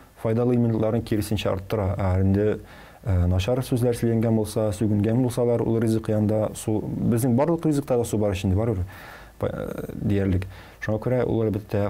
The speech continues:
файдалы элементларын югалта һәм кешегә зарар да китерергә мөмкин. Бу бер ягы гына. Икенче ягы,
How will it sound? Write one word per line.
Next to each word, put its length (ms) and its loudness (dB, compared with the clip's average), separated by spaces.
файдалы 320 0
элементларын 480 2
югалта 460 0
һәм 180 -2
кешегә 320 0
зарар 240 0
да 80 0
китерергә 400 0
мөмкин. 240 0
Бу 280 0
бер 180 -2
ягы 260 0
гына. 160 2
Икенче 300 -2
ягы, 320 0